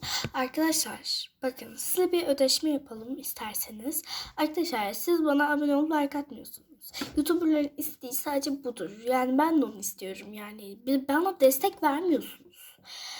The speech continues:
Yani bilmiyorum. Arkadaşlar, her abone, her like attığınızda o kişiyi bulup iki yüz Robux vereceğim. Yeter mi artık yani?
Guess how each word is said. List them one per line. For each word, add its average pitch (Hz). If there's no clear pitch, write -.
Yani 233
bilmiyorum. 359
Arkadaşlar, 302
her 403
abone, 262
her 359
like 262
attığınızda 240
o 330
kişiyi 240
bulup 320
iki 320
yüz 285
Robux 269
vereceğim. 202
Yeter 285
mi 294
artık -
yani? 208